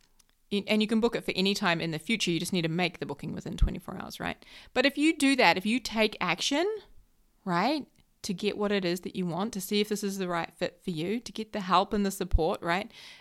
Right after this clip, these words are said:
If you take action, I will give you a free bonus, okay? And that free bonus is a how to get unstuck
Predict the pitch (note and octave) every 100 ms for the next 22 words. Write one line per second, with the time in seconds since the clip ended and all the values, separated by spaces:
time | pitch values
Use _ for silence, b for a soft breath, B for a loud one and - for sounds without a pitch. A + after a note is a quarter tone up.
0 | - A#3 C#4 A#4 G4 A4 F4 E4+ - F#4+
1 | G#4 - G#3+ C#4 D#4+ C#4 B3 E4 D#4 A3
2 | G3+ G#3 A3+ - A3+ A3+ G3+ F#3 D3+ -
3 | - - _ _ _ _ _ _ _ F3+
4 | F#3+ F#3+ G#3 - G3+ F#3+ B3 - D#4 D#4+
5 | E4 F#4+ D#4+ F#3 F#3+ - - B B B
6 | B B - G#3 F#3+ F#3+ - - G3 F3
7 | F#3+ G#3 G#3 A3+ - B3+ G#3 G#3 G3 -
8 | - F3+ F#3 F#3 F#3 - F#3+ G#3 -